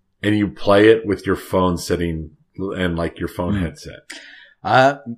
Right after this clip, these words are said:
Speaker 2: I guess we'll see how it is. It may just be an environment where a lot of people aren't using voice chat and you're just using the in-game commands.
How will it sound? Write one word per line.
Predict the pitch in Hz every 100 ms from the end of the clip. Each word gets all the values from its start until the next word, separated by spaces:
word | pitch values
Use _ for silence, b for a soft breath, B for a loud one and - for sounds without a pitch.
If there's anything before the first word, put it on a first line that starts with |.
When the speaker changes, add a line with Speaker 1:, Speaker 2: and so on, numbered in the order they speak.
| _ - -
Speaker 2:
I | 95
guess | 127 135
we'll | 139
see | - 139
how | 135 120
it | 110
is. | 120 104 104
It | 113
may | 120 123
just | 110 117
be | - 110
an | 104
environment | 95 92 98 98 95 98
where | 98 92 90
a | 90
lot | 90 92 95
of |
people | 110 101 95
aren't | 92 95 90
using | 92 90 92 85
voice | 85 82
chat | - 80 73 -
and | 87
you're | 85
just | 78 80
using | 90 82 82
the | 76
in-game | 85 90 87 87 85
commands. | 76 76 67 - -